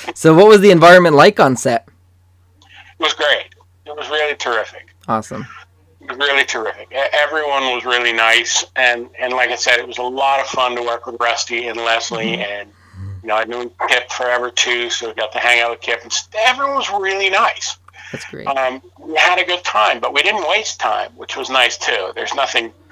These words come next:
Speaker 2: more miserable than sitting around waiting.
Speaker 1: Exactly.
Speaker 2: Um, you know, on whatever. And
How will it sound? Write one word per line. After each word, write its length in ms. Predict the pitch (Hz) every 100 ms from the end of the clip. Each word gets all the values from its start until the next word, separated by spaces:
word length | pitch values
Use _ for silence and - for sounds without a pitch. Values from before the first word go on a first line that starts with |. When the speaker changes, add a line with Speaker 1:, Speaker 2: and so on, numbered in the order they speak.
| - - - - -
Speaker 2:
more 200 | 123 120
miserable 560 | 120 120 113 107 110
than 120 | 104 101
sitting 280 | - 113
around 340 | 110 110 107 104
waiting. 400 | 107 107 98 87 _ _ _ _ _ _ _
Speaker 1:
Exactly. 560 | 117 123 107 117 117 110
Speaker 2:
Um, 80 | 110 _ _ _ _ _ - 117
you 80 | 123
know, 160 | 110 113
on 220 | 117 120
whatever. 540 | 123 131 127 110 104 -
And 220 | 127 131